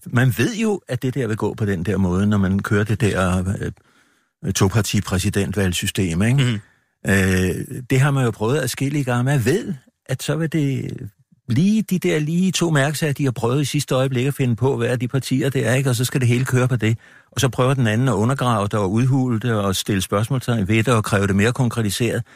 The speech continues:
Speaker 1: Og andet bliver det ikke på den der led. Alle de andre ting, der kunne komme op om det ene og det andet, forudsætter jo, at de andre partier også får lov. Men altså grundlæggende synes jeg, vi er nødt til at vende tilbage til, det her er altså i strid med demokratiets princip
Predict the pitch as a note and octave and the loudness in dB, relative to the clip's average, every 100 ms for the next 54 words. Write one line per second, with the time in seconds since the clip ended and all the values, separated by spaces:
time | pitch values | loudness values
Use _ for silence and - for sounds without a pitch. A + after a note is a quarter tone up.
0 | - - - B2 A2+ B2+ F#3+ D#3+ G3 G3+ | -20 -12 -2 0 2 2 0 0 0 0
1 | G3+ C3 F#3+ G3 F3 C3+ G2 A2 F#2 E2+ | 2 0 0 -2 -2 0 0 0 0 0
2 | F2 - A2 G3 - G3+ A2 E3 F#3 - | -2 -2 0 0 0 0 0 0 0 -2
3 | E3 - D3 D#3 C3+ A#2 G#2+ D#2 C#3 - | -4 -2 -4 -4 0 0 2 2 0 -4
4 | - _ _ _ _ _ _ A2+ G#2+ G2+ | -20 _ _ _ _ _ _ -2 2 2
5 | G2+ B2 A2+ F2+ F#2+ A2 _ _ _ - | 2 2 2 2 2 0 _ _ _ -4
6 | - G#2+ - A#2 G3 E3 A#2+ F#2+ G#2+ E2+ | 0 0 0 0 0 0 0 -2 -2 -2
7 | B2 C#3+ C3+ B2 A#2+ F#2+ G#2+ - G2+ D2+ | -2 -2 -2 0 0 0 -2 0 0 0
8 | G2+ _ _ _ - G2+ - G2 G#2 F3 | -4 _ _ _ 0 2 2 2 2 2
9 | G3+ F3+ D#3+ D3+ C3+ C3+ B2+ A#2 A2 C#3+ | 2 0 -2 0 0 0 0 0 0 2
10 | F3 F#3 D#3 C3+ C3 B2 B2 C#3 C#3 - | 0 -2 0 -2 -2 0 0 0 -2 -4
11 | - B2+ D3 F3+ E3+ E3 F#2+ A2 D3 _ | 0 2 4 2 0 -2 -2 -2 -2 _
12 | _ - B2 A2+ - G#2+ - _ _ - | _ -6 -4 -4 -2 -4 -6 _ _ -4
13 | G#2 - G#2+ C#3 D#3 C#3+ A#2+ - A2 A#2+ | -4 0 0 2 0 0 -2 -2 -4 -2
14 | D3+ - C3+ - C3+ | -2 -2 0 2 0